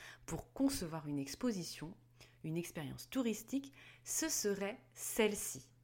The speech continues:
Première chose, mettez-vous constamment dans les baskets de votre public cible et restez-y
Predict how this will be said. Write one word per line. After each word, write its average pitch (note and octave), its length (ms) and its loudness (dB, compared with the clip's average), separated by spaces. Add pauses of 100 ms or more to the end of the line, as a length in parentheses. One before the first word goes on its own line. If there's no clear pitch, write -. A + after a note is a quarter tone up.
(600)
Première C4 580 8
chose, F3 420 -4 (200)
mettez-vous A3+ 680 8 (100)
constamment G3+ 680 -2
dans F#3 160 -2
les C#3+ 120 2
baskets G3 580 2
de E3+ 80 0
votre C#3+ 300 -2
public D#3+ 460 -2
cible - 320 -6 (520)
et E3+ 100 2
restez-y G#3 720 4